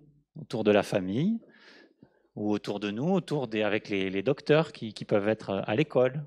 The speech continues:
ou au collège. Donc toute question,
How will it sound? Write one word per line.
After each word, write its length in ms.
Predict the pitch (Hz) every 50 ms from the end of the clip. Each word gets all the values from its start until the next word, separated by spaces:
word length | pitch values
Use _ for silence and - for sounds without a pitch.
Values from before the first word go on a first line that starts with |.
| -
ou 140 | 139 123 104
au 40 | 98
collège. 480 | - - 143 117 104 107 104 - - _ _ _ _ _ _ _ _ _ _ _ _ _ - _ _ _ _ _ _ _ _ _ - _ _ _ _ _ _ _ _ - _ _ _ _ - _ - _ _ _ _ _ _ _ _ _ _ _ _ _ _ _ _ _ -
Donc 320 | 131 135 135 151 156 - -
toute 220 | 294 262 240 -
question, 640 | - 202 170 - - - 185 185 175 160 143 127